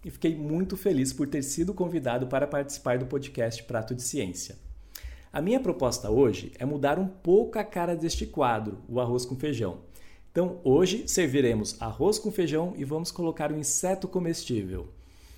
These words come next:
Hum, um espetinho de grilo assado e bem crocante. Já fico imaginando a sua cara, meu nobre ouvinte, ao ser apresentado para este prato. Também imagino algumas perguntas surgindo na sua mente. Ah, será que vale a pena comer isso?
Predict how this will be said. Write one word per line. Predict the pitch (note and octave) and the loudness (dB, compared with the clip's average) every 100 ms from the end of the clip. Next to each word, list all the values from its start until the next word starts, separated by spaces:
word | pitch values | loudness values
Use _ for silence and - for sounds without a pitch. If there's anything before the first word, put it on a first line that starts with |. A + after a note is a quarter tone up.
| - - - | -20 -20 -14
Hum, | - C#3 C#3+ C#3+ | -8 -4 -2 -2
um | C#3 C#3+ | -2 -2
espetinho | D3 - D3+ - G#3 G#3 | 0 0 0 0 2 4
de | D3+ | 4
grilo | C3+ C#3 F3+ D#3+ - | 4 6 4 2 0
assado | C3 C3 - D3 D#3+ D#3 D#3 | 0 0 0 2 0 0 -2
e | C3 | -2
bem | A#2 G#2 A#2 F3+ | -4 0 2 2
crocante. | F#3 F3+ F3 - A2 F#2 - - - - - - - - - | 2 0 0 0 -2 -2 -10 -16 -16 -20 -20 -20 -20 -20 -4
Já | B2 C#3 | 0 2
fico | E3+ E3 | 2 2
imaginando | F#3 D#3+ D#3 C3+ | 2 2 4 4
a | |
sua | C3+ F3+ | 4 0
cara, | F#3+ E3+ D#3+ D#3+ | 0 2 4 4
meu | C3+ | 6
nobre | B2 C3 | 6 6
ouvinte, | F3 C3+ D#3 F#3+ - | 4 4 2 2 0
ao | - | -2
ser | C3+ E3 | -2 2
apresentado | E3 E3 D#3+ D#3+ C#3 C#3 D3+ | 2 2 2 2 4 2 2
para | D3+ | 0
este | D3 - | 0 -2
prato. | F3+ A#2+ F#2+ F2+ - - - - - | -4 -2 -2 -4 -14 -20 -20 -20 -16
Também | - C3+ D#3+ | -8 -2 0
imagino | F3+ F#3+ E3 | 0 -2 -2
algumas | E3+ E3 F3+ - | -2 -2 -4 -2
perguntas | - F3 D3 F3 A#3 A3+ A3 F#3+ F3+ | 0 0 2 2 4 2 0 -2 2
surgindo | F3+ D#3+ C3+ D#3+ D3 | 2 2 0 -2 -2
na | D3 | -4
sua | C#3+ D3 | -2 -2
mente. | C#3 G2+ A2+ - - - - - - - - - - | 0 -4 -6 -12 -16 -18 -20 -20 -20 -20 -20 -20 -12
Ah, | - A#2+ A#2+ | -6 -4 -4
será | - D#3 C#3 C3+ | -2 4 6 4
que | F3 - C#3+ | 0 -2 -4
vale | A#2 A2+ F#3 A#3 | 0 0 0 0
a | |
pena | - - C3 F#3 | -2 0 0 0
comer | - B2+ A2+ G2+ | 0 0 0 0
isso? | G#2 - - A2 | -2 -2 -4 -6